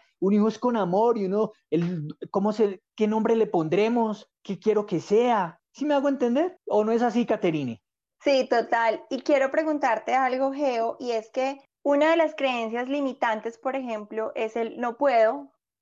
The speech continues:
Speaker 2: por X o Y motivo, ¿cierto? Por cómo hayamos crecido, como tú lo mencionaste ahorita. Pero, ¿qué otras creencias limitantes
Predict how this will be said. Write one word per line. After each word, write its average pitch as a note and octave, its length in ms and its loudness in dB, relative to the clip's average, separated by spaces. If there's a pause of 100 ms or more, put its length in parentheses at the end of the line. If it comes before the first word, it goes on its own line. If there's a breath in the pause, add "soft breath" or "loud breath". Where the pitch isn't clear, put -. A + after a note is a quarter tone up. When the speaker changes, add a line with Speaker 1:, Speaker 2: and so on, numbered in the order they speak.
(220)
Speaker 2:
por A3 240 0
X G#3+ 300 -6
o A#3+ 60 -2
Y G#3+ 180 -6
motivo, G#3+ 520 -6
¿cierto? G#3 400 -4
Por G#3 200 -2
cómo G#3 260 0
hayamos G3 360 -2
crecido, A3 540 -4
como A3 260 -8
tú G3+ 120 -6
lo G3 100 -4
mencionaste G#3 560 -8
ahorita. G#3+ 420 -6 (440 soft breath)
Pero, C4+ 320 2
¿qué C#4+ 280 2
otras D#4 460 2
creencias A#3 440 -4
limitantes A#3 840 -4